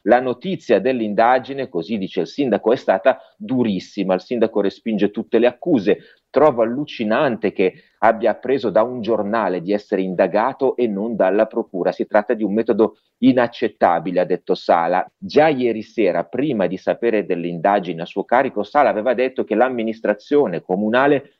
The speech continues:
non si riconosce nella lettura della procura. Si apre quindi uno scontro senza precedenti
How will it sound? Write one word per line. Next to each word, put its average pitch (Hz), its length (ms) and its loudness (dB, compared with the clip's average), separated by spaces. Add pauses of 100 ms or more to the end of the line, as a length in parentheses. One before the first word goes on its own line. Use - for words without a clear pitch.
(160)
non 156 360 2
si - 180 -4
riconosce 131 760 0
nella 113 380 2
lettura 110 640 0 (140)
della 104 380 2
procura. 90 500 -2
Si - 160 -2
apre 117 240 0
quindi 117 240 -4
uno 95 160 -2
scontro 131 600 -2
senza 117 400 -2
precedenti 113 760 -2